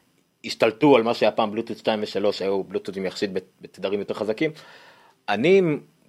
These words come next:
מקווה אפילו, אפשר להגיד, שאפל תחביא את האפשרות לבטל את הבלוטות.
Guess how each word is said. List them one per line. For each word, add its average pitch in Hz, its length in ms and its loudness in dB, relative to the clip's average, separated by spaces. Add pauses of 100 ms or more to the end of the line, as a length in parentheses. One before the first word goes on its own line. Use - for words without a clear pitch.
(200)
מקווה 113 440 4
אפילו, 131 240 2
אפשר 107 160 0
להגיד, 101 300 2
שאפל - 360 -4
תחביא 143 360 6
את 180 80 4
האפשרות 135 520 4 (260)
לבטל 107 300 0
את 110 100 -2
הבלוטות. 95 320 -6